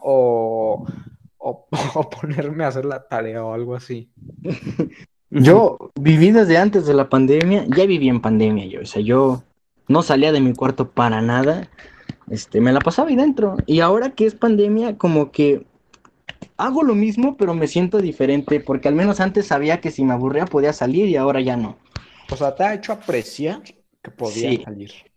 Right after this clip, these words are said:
Speaker 2: Pero a ver, ¿ustedes qué opinan sobre todo esto? O sea, ¿conocen la teoría de la pandemia, el chinito que se comió el murciélago?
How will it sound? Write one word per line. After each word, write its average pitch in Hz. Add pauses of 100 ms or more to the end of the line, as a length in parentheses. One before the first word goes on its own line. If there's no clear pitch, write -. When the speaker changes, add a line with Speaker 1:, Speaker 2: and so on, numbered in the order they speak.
(280)
Speaker 2:
Pero 156
a 147
ver, 135
¿ustedes 208 (340)
qué 175
opinan 175
sobre 110
todo 117
esto? -
O -
sea, - (180)
¿conocen 151
la 127
teoría 127
de 113 (220)
la 113
pandemia, 147
el 104
chinito 131
que -
se 113
comió 107
el 110
murciélago? 139